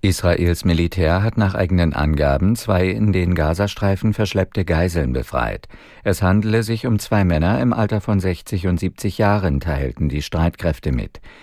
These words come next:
Sie seien am siebten Oktober von Terroristen aus einem Kibbuz entführt worden. Gerettet wurden die Männer den Angaben zufolge in der Stadt Rafah im südlichen Gazastreifen. Bei israelischen Luftangriffen sind dort nach Angaben der Hamas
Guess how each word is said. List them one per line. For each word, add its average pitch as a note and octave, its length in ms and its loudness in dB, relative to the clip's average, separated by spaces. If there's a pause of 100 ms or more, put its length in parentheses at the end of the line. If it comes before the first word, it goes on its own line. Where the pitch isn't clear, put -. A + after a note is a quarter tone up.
(140)
Sie F#2+ 160 0
seien F2 320 2
am G#2+ 120 2
siebten A#2 380 -2
Oktober A#2 520 0
von B2 220 0
Terroristen G2+ 760 -2
aus F2+ 220 0
einem F#2 260 2
Kibbuz G#2+ 600 -4
entführt D#2 560 -2
worden. C#2+ 400 2 (380)
Gerettet F#2 480 -2
wurden F#2+ 260 2
die F#2 100 0
Männer F2+ 300 2
den F2 180 0
Angaben F2 480 0
zufolge F2+ 480 -2
in E2+ 140 -2
der F2+ 100 0
Stadt - 340 -4
Rafah F2+ 480 -2 (160)
im D#2 160 -2
südlichen D2+ 560 -4
Gazastreifen. D2 1000 -2 (420)
Bei F2+ 180 2
israelischen G#2 680 0
Luftangriffen A2 840 -2
sind B2 240 0
dort G#2+ 240 0
nach E2 180 0
Angaben D#2+ 480 0
der E2 140 0
Hamas E2 400 0